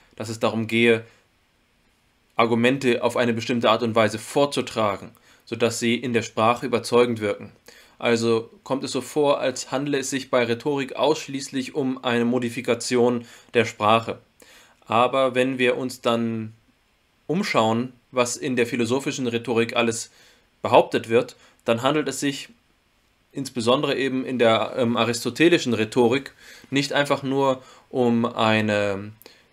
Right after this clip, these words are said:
äh, Lehre vom Überzeugen und vom Sprechen, sondern auch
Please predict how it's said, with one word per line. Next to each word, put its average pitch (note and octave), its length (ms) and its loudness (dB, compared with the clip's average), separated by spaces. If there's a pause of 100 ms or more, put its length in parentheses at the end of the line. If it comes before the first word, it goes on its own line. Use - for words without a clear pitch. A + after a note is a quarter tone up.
(180)
äh, G#2+ 140 0
Lehre A2+ 640 4
vom A#2 460 0 (720)
Überzeugen B2+ 800 2
und A#2+ 240 0
vom G#2+ 460 -2
Sprechen, C3 600 0 (300)
sondern A#2+ 320 2
auch - 400 2